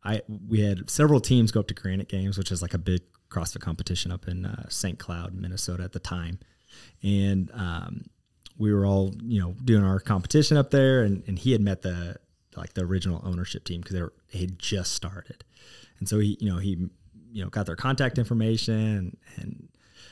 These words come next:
you would have to have Nick tell the story, but he, um, you know, eventually jumped on there and started helping them with sales. And I didn't think they were paying him at the time. That's how small it was. And he was just, like, doing it to help. And then, you know, now,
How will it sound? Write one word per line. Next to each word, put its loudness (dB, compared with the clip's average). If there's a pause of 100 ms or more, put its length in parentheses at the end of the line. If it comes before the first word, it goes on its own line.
(580)
you 6
would 8
have 6
to 4
have 0
Nick 4
tell 2
the 0
story, 0
but -6
he, 0
um, -4
you -8
know, -10 (220)
eventually 2
jumped 0
on 0
there 0
and 0
started -2
helping -2
them 2
with -2
sales. -2
And 2
I 6
didn't 6
think 2
they 2
were 0
paying 4
him -2
at -8
the -8
time. -4
That's -2
how 2
small 0
it -8
was. -6
And 2
he 4
was 2
just, 0
like, 0
doing 4
it -6
to -6
help. -2 (600)
And 2
then, 4
you 0
know, 2
now, 0